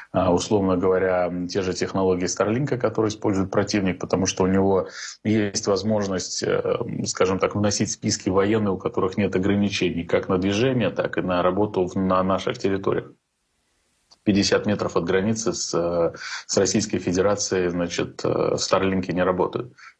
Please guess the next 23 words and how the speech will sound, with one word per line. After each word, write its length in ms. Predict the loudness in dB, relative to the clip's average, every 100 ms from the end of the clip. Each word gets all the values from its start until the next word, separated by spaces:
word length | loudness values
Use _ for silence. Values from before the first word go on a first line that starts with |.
| _ _
Вот, 300 | 0 2 2
это 160 | 0 0
не 140 | 0
отменяет, 560 | 0 0 0 0 0 -2
там, 160 | -4 -4
условно 380 | -2 0 0
говоря, 180 | 2 0
наших 380 | 2 2 0 0
дальнобойных 640 | 0 0 0 0 0 0
ударов, 420 | -2 0 2 0 -2
это 160 | -2
не 140 | 0 0
отменяет 560 | 0 0 2 0 -2 -10 _ -4
наши 300 | 0 2 2
возможности 640 | 0 2 0 0 -4 -4
по 440 | -6 0 2 2 0 -6 -12 -4
нанесению 600 | 0 0 0 0 0 0
планирующими 640 | 2 2 2 2 0 0
бомбами, 420 | 0 0 0 0 0
хотя 280 | -2 0
в 60 | 0
последнее 420 | -2 0 0 2
время 420 | 2 2 0 -2